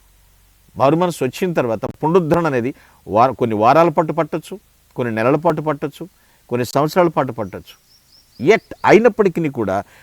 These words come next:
నిజమైన జననం అనేది పిల్లరా ఒక సెకండ్లో జరుగుతుంది. ఎందుకంటే చీకట్లోంచి వెలుగులోకి రావడం. Suddenly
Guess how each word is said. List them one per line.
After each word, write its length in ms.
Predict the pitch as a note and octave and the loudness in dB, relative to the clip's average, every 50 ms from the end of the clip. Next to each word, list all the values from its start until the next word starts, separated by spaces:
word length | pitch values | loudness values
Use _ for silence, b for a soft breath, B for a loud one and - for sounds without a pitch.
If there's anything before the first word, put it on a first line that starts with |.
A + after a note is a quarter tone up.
| b b - - - | b b -12 -6 -4
నిజమైన 480 | B2+ D3+ D#3+ G3 A3 A3+ A3+ G#3+ F#3+ | -2 -2 0 0 0 0 0 0 0
జననం 500 | D#3+ A2+ F2+ G#2 A#2+ C3 D3 D3+ D3+ C3+ | -2 -4 -4 -4 -4 -4 -2 -4 -4 -2
అనేది 240 | B2 A#2+ B2 A#2+ A2 | -2 0 2 2 0
పిల్లరా 320 | A2+ - A2+ G#2+ G#2 G2 G2 b b b b | 0 0 0 0 0 0 -2 b b b b
ఒక 100 | A#2+ C3 | -2 -2
సెకండ్లో 460 | C3 - - F#3 E3 A3 G#3+ G#3 G3 D#3 | -2 0 0 0 2 2 2 2 2 2
జరుగుతుంది. 520 | B2 A#2+ G#2 F#2+ - - D#2+ - - - _ _ _ _ _ _ _ _ _ _ _ _ _ _ _ _ _ _ _ _ _ _ _ _ _ _ _ _ _ _ _ _ _ _ _ _ _ _ _ _ _ _ _ _ _ _ _ - | 0 -2 -2 -4 -6 -10 -16 -20 -20 -20 _ _ _ _ _ _ _ _ _ _ _ _ _ _ _ _ _ _ _ _ _ _ _ _ _ _ _ _ _ _ _ _ _ _ _ _ _ _ _ _ _ _ _ _ _ _ _ -2
ఎందుకంటే 480 | D#3+ G3 A3+ G3 D#3 F#2 F#2 A2 B2+ b b b b | 0 0 0 0 0 -2 -4 -6 -8 b b b b
చీకట్లోంచి 840 | _ - - A#3+ A3 A#3+ G3+ - G#3 G3 F#3 D#3+ - - D#3+ C#3+ - | _ -4 -2 0 0 0 0 0 0 0 0 -2 -2 -4 -4 -4 0
వెలుగులోకి 440 | A2 C3+ C#3+ D3+ C#3 C#3 B2+ G#2+ | 2 4 4 6 4 4 2 2
రావడం. 300 | G#2+ F#2+ E2 D2 C2+ - - _ _ _ _ _ _ _ _ _ _ _ _ _ _ _ _ _ _ _ _ _ _ _ _ _ _ _ _ _ _ _ _ _ _ _ - - - | 0 -2 -4 -6 -10 -14 -20 _ _ _ _ _ _ _ _ _ _ _ _ _ _ _ _ _ _ _ _ _ _ _ _ _ _ _ _ _ _ _ _ _ _ _ -12 -4 -2
Suddenly 360 | G3+ A3+ C4 C#4 B3 E3+ - | -2 0 0 0 0 -2 -2